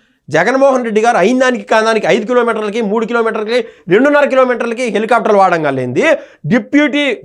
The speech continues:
చీఫ్ మినిస్టర్ పొజిషన్లో ఉన్నటువంటి పవన్ కళ్యాణ్ గారు హెలికాప్టర్ వాడితే తప్పేంటి? ఇంకా ఈ అందరి మాదిరి పోయి ఇంకా పలానా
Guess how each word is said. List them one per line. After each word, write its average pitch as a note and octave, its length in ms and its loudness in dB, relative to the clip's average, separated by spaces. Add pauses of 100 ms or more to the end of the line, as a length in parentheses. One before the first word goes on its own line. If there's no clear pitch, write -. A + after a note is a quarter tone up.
చీఫ్ B3+ 140 0
మినిస్టర్ A#3+ 360 0
పొజిషన్లో A3+ 360 -2
ఉన్నటువంటి G3+ 540 -2 (320)
పవన్ C4+ 260 2
కళ్యాణ్ C4 280 0
గారు C4+ 120 2
హెలికాప్టర్ A#3+ 480 2
వాడితే A3 300 0
తప్పేంటి? G#3 720 2 (220)
ఇంకా G#3+ 240 2
ఈ A3 140 2 (360)
అందరి A#3+ 220 0
మాదిరి B3 300 2
పోయి A#3 400 0 (220)
ఇంకా F3 180 0
పలానా G#3 280 0